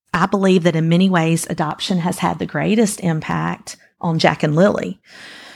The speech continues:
And quite honestly, most of our biggest parenting challenges have come in the form of helping them navigate the last eight years. Before we adopted the first time, we spent a month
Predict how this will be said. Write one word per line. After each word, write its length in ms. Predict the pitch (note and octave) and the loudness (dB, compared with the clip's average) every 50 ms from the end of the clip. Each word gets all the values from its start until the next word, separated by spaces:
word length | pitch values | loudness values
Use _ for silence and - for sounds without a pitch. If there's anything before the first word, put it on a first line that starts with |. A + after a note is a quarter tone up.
| - _ _ _ - | -20 _ _ _ 0
And 140 | E3+ E3+ E3 | 0 0 2
quite 260 | - G3 F3 E3 E3 | 2 2 2 4 4
honestly, 600 | D#3+ E3 F3 F#3 F#3+ F#3 - - F3+ F3 E3 D#3 | 4 4 6 4 4 2 2 0 0 0 0 0
most 320 | D#3 D#3+ E3+ F3 - - | 2 2 2 0 2 0
of 80 | F#3+ E3+ | 0 0
our 100 | D#3+ D#3 | 0 0
biggest 380 | D3 F3 E3+ D#3+ F3+ E3 - | 2 2 2 2 2 -2 -2
parenting 520 | - - E3+ D#3+ F3 F#3+ F#3+ - F3+ E3 D#3+ | -4 -4 -2 0 0 0 0 0 -2 -2 -2
challenges 600 | - - F3+ F3 F3 G3+ G#3+ G3 F#3 F3 E3 - | -2 -2 0 0 2 2 2 2 2 0 0 0
have 180 | - E3 - - | -2 -2 -2 -2
come 220 | - - F3+ E3 | 0 2 4 4
in 80 | E3+ E3+ | 4 4
the 80 | E3 | 2
form 300 | D#3+ - - F3 E3 D#3 | 2 2 0 0 2 2
of 100 | D#3+ C#3+ | 0 -2
helping 480 | - - F3 D#3+ - E3+ D3+ D3 D3 C#3+ | 0 0 0 0 2 0 0 0 0 0
them 400 | C#3 E3 F3 G3+ A3 G#3 F#3+ F3 | 2 2 4 6 6 6 4 4
navigate 880 | E3 D#3 D#3 D3+ D3 E3+ D#3 D3+ D#3+ D#3+ D#3+ E3 - - - - - - - - - - _ _ _ _ _ | 4 2 2 0 0 -2 -2 -4 -4 -4 -4 -6 -6 -8 -10 -14 -16 -16 -18 -20 -20 -20 _ _ _ _ _
the 80 | - E3 | -6 -4
last 400 | E3+ F3+ E3 D#3+ E3 - - - - | -4 -2 -4 -4 -4 -6 -6 -4 0
eight 180 | E3 D#3+ D#3 - | 0 0 0 0
years. 840 | D#3 E3 E3 D#3+ E3+ F3 F3 F3 F3+ F#3 E3+ - - - - - _ _ _ _ - - - - - _ _ _ _ - | -2 -2 0 0 0 -2 -2 -4 -4 -6 -6 -6 -6 -6 -6 -8 _ _ _ _ -20 -20 -20 -20 -20 _ _ _ _ -2
Before 320 | F#3 F3 - G#3+ F#3 F#3+ | -2 2 4 4 4 4
we 140 | F#3+ A3 G#3+ | 6 6 4
adopted 420 | G3+ F#3 - F#3 E3+ - - F#3 E3 | 4 6 4 2 2 2 0 0 0
the 60 | E3+ | 2
first 340 | - F#3 F3 F3 - - - | 0 2 0 0 0 -2 -4
time, 320 | - E3+ D#3+ D#3 D#3 D3+ | -2 -2 0 0 0 0
we 80 | D#3 D#3 | -2 -4
spent 300 | - - - F#3 E3+ E3+ | -4 -2 0 2 2 2
a 40 | |
month 540 | E3+ E3+ F3 E3+ D#3+ D#3+ E3 - - - - | 2 2 2 2 2 0 -2 -4 -8 -14 -20